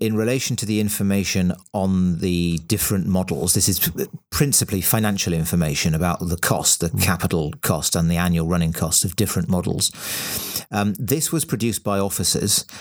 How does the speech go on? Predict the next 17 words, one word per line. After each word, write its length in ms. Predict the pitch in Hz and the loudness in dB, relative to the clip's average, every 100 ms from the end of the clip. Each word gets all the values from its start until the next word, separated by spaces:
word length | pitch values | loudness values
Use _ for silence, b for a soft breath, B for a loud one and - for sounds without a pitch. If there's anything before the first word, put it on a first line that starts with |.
| B - | B -4
and 320 | 107 101 - | 0 0 0
not 400 | 127 107 117 82 | 0 0 0 -2
by 140 | 110 98 | -2 -2
the 100 | 92 | 0
committee. 340 | 101 98 82 | 0 0 0
The 80 | 82 | -2
committee 380 | - 101 98 92 | 0 0 0 0
has 240 | 92 90 | 0 0
had 220 | - 90 | 0 -2
no 180 | 98 101 | 0 0
involvement 580 | 92 98 98 85 80 76 | 0 0 -2 0 -2 0
in 80 | 82 | 0
the 80 | 82 | 0
production 460 | - - - - | 0 -2 0 0
of 80 | 80 | 0
those 220 | 82 80 | 0 0
figures, 420 | - 82 71 76 | 0 0 0 -2